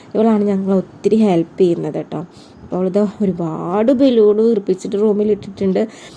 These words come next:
അന്നേരം അവൾ മാത്രം അത് വീർപ്പിക്കുകയുണ്ടായിരുന്നു. ഞങ്ങൾ ഓരോ കാര്യങ്ങൾക്കൊക്കെ വേണ്ടിയിട്ട് അവിടെ ഇവിടെയൊക്കെ ആയിരുന്നു.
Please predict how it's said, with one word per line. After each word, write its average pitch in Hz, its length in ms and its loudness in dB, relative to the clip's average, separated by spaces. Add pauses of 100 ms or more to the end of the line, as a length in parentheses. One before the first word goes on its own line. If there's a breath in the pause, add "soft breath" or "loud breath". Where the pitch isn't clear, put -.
(120)
അന്നേരം 233 320 2
അവൾ 233 160 4
മാത്രം 233 680 0
അത് 247 160 4
വീർപ്പിക്കുകയുണ്ടായിരുന്നു. 190 800 0
ഞങ്ങൾ 190 320 0
ഓരോ 190 300 2
കാര്യങ്ങൾക്കൊക്കെ 190 640 -2
വേണ്ടിയിട്ട് 196 580 2 (420 loud breath)
അവിടെ 285 240 4
ഇവിടെയൊക്കെ 226 340 0
ആയിരുന്നു. 185 440 0